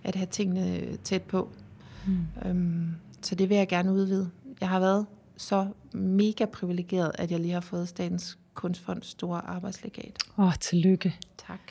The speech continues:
Speaker 2: Fantastisk.
Speaker 1: Så, øh, jeg har noget arbejdsro nu, øh, når alt det hektiske her op til sommerferien, øh, er blevet leveret og stillet op. Og så, øh, på den anden side af sommerferien, så skal jeg tænke over, hvad, hvad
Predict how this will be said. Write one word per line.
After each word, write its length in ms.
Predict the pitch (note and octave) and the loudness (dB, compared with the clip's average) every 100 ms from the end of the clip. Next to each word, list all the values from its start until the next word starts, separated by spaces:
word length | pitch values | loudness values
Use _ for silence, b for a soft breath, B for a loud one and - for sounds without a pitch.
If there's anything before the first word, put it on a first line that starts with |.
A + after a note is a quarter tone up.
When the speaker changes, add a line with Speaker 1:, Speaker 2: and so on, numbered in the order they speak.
| - - | -10 -4
Speaker 2:
Fantastisk. 760 | F#3+ - F3+ - F3+ - - | -2 0 -2 -2 -4 -6 -14
Speaker 1:
Så, 200 | - - F#3 F3 | -10 -2 2 2
øh, 220 | E3+ E3+ | 2 0
jeg 100 | F3 | 0
har 140 | G#3 | 2
noget 160 | G#3+ G3+ | 2 2
arbejdsro 500 | G3+ G#3+ B3 B3 A3+ | 2 4 2 2 2
nu, 220 | G#3+ A#3 A#3+ - - | 6 6 4 -2 -2
øh, 680 | G3+ G3 F#3+ F#3 F#3 F3+ F3+ | 4 6 6 4 2 2 2
når 460 | F3+ F#3 F3+ F3+ - - _ _ | 4 4 2 0 -6 -16 _ _
alt 220 | G#3 G#3 | -2 0
det 80 | G#3 | 0
hektiske 480 | G3+ G#3+ - A3 - | 2 2 0 -4 0
her 160 | G3+ F#3+ | 2 4
op 160 | F#3 - | 2 0
til 120 | G#3 | -4
sommerferien, 720 | G3+ G3+ A3 G#3 F#3 F#3 F#3 | 0 0 0 0 0 0 0
øh, 520 | F3+ F3+ F3 F3 F#3 G3 | 2 2 2 0 -2 -4
er 80 | |
blevet 200 | F#3+ F#3 | -2 0
leveret 280 | F3 F#3+ G#3+ | 2 2 0
og 60 | F#3+ | -2
stillet 340 | - F3+ F3+ | -2 2 4
op. 140 | G3 - B B B B B B B | 2 0 B B B B B B B
Og 140 | G#3 G#3 | -6 -4
så, 280 | B3+ A#3+ | 0 2
øh, 80 | G#3+ | 0
på 80 | G3+ | 2
den 60 | G3+ | 4
anden 140 | G#3+ | 4
side 100 | A3+ | 4
af 60 | G#3+ | 2
sommerferien, 400 | G#3 G#3+ G#3+ G3+ | 2 2 2 0
så 80 | G3+ | 0
skal 160 | - | -2
jeg 60 | G#3 | -2
tænke 300 | - G#3+ G#3 | 0 2 2
over, 140 | F#3+ | 2
hvad, 320 | F#3 F#3 F3+ F3+ | 2 2 2 0
hvad 420 | F#3+ F#3 F3+ | -2 -2 0